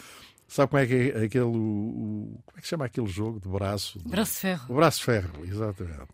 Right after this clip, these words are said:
Speaker 2: Não, não, não, nós já sabemos o valente que o António é.
Speaker 1: Não sou
Speaker 2: É,
Speaker 1: nada.
Speaker 2: não é?
Speaker 1: Não, eu acho é que
Speaker 2: Ai,
Speaker 1: tenho
Speaker 2: é,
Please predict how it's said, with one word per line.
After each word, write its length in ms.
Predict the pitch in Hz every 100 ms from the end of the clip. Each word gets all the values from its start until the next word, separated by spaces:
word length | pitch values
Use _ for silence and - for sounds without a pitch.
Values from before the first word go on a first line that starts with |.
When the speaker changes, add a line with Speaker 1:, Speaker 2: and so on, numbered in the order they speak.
| -
Speaker 2:
Não, 220 | 240 240
não, 180 | 233 247
não, 160 | 269
nós 160 | 262 320
já 100 | 311
sabemos 420 | - 202 214 214
o 80 | 202
valente 500 | 170 180 170 180 165
que 100 | 196
o 60 |
António 480 | 185 175 185 175 170
é. 300 | 160 156 160 -
Speaker 1:
Não 120 | 359
sou 160 | 381 165
Speaker 2:
É, 20 |
Speaker 1:
nada. 300 | 113 101 98
Speaker 2:
não 400 | 90 277 262 247
é? 360 | 185 180 240 226
Speaker 1:
Não, 240 | 175 139
eu 140 | 117 139
acho 220 | 190 208
é 20 |
que 60 | 202
Speaker 2:
Ai, 60 | 196
Speaker 1:
tenho 160 |
Speaker 2:
é, 20 | 185